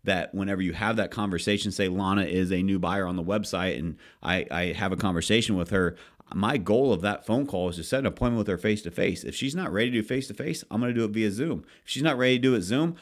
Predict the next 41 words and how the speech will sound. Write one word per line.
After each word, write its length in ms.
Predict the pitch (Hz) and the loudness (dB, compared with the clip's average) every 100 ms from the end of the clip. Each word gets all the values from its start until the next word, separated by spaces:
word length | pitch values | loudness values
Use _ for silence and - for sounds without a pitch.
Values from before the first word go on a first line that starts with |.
| - | -8
I'm 160 | - 156 | -4 -2
gonna 160 | 175 143 | 0 -2
set 200 | - 123 | 2 2
up 220 | 120 - | 2 -2
a, 160 | 95 - - - | -6 -6 -10 -14
the 420 | 101 98 104 90 - | -4 2 2 2 0
expectations 800 | 120 - 127 - 131 151 120 | -2 0 -2 0 2 2 2
of 100 | 104 | 2
our 100 | 104 | 2
next 400 | 98 104 120 - - | 2 2 0 -2 2
phone 200 | 147 165 | 4 4
call 240 | 110 104 | 2 2
so 160 | - 92 | 0 0
I 100 | 120 | 0
can 140 | 123 | 0
help 240 | 107 139 - | 2 2 2
her 100 | 110 | 0
take 240 | 117 110 | 2 0
the 80 | 95 | 0
next 240 | 104 107 | 0 0
step 220 | - 120 107 | -2 -2 0
in 80 | |
her 40 | 98 | 0
home 140 | 107 | 2
buying 220 | 101 92 87 | 2 0 2
journey. 360 | 120 117 - - - _ _ _ _ _ _ - | 2 0 -4 -12 -20 _ _ _ _ _ _ 4
Anything 360 | 185 185 185 | 4 6 4
other 340 | - 120 160 175 | 6 6 8 8
than 160 | 147 | 6
that 360 | 113 127 208 - _ | 6 4 2 -2 _
is 140 | 127 127 | 2 4
a 100 | 113 | 4
hang 280 | - 185 | 4 4
up. 240 | 135 76 - - _ _ _ _ _ _ _ _ _ _ _ _ | 4 0 -6 -20 _ _ _ _ _ _ _ _ _ _ _ _
You 140 | - 120 | 2 4
wanna 160 | 165 | 4
talk 200 | 156 156 | 4 2
about 280 | 147 147 113 | 4 2 2
quality 340 | - 143 151 135 | 0 2 4 4
of 120 | 98 | 4
leads? 500 | 120 165 196 - - | 6 6 4 -2 -12